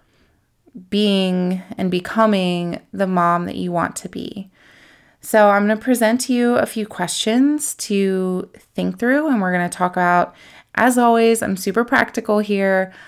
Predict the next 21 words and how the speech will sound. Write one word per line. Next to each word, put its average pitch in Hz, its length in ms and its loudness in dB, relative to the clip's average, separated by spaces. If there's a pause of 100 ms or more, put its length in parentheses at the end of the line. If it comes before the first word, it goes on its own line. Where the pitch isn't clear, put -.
(260)
of 185 640 2 (360)
legit, 196 480 2
how 202 200 0
do 208 80 2
we 202 120 0
do 180 200 0
the 170 140 -2
thing? - 340 -4
<laughs> 240 400 0 (460)
So 202 680 4 (800)
that's 196 220 2
what 196 120 4
we're 202 120 2
doing. 180 380 2 (100)
<laughs> 208 160 0
We're 226 160 2
going 220 340 0
through 220 200 -2
these 202 260 0
questions 220 680 -2 (560)
to 196 800 2